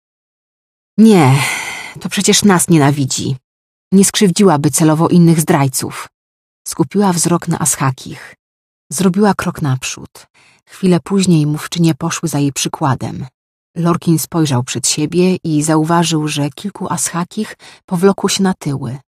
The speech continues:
Wśród zdrajców rozległ się szmer ekscytacji. Sawara zachichotała. „Słabną, tracą pewność siebie albo chcą nas zwabić w pułapkę”. „Co robimy?”,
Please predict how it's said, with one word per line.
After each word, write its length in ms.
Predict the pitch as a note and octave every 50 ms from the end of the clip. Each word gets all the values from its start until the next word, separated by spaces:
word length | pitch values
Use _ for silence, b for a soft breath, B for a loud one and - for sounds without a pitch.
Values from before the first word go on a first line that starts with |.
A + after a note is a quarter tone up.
| _ _ _ _ _ _ _
Wśród 260 | - - F3+ E3 D3+
zdrajców 640 | D#3 D3+ - E3 D#3+ D#3+ E3+ F3 - D#3 C#3 - -
rozległ 400 | D3 C#3+ C#3+ C3+ C#3+ D3 D3+ C#3+
się 180 | - - C#3+
szmer 360 | - - - D#3+ D3+ D3+ -
ekscytacji. 840 | - - - - - E3+ - D3+ A#2 B2 - - - - - - C#3 - _ _ _ _ _ _ _ _ _ _ _ _ _ _ _ _ _ -
Sawara 420 | - G3 F3 F3+ G3+ A3+ A3+ G#3+
zachichotała. 880 | F3+ F3+ - - - - - F3+ F3 - D3+ C3 F#2+ - - - C3+ C3 - _ _ _ _ _ _ _ _ _ _ _ _ _ -
„Słabną, 720 | - - A3 G#3+ A3 G#3 F#3 F3 E3 E3 D#3 D#3+ D#3 E3 D#3+ B B B B B
tracą 400 | - F#3 F#3 F3+ - G3+ F#3 F3
pewność 420 | F#3+ F3+ E3+ F3 E3 - - -
siebie 480 | - - G#3 F#3 D#3+ D3 D3 D3 D3 C#3
albo 340 | - D3+ C#3+ C#3+ C#3+ D3 D3+
chcą 280 | C3 - - - E3+ E3+
nas 180 | E3 E3 D#3+
zwabić 380 | D3+ D#3 F3 E3+ D#3+ E3 - -
w 60 | -
pułapkę”. 640 | _ - F3+ E3+ D3 C3+ - - - - - - C3+ _ _ _ _ _ _ _ _ _ _ _ _ _ _ _ _ _ _ _ _ _
„Co 140 | - C4
robimy?”, 460 | C4 A#3+ F#3 C#3+ C3+ C3+ C3 C3 C#3+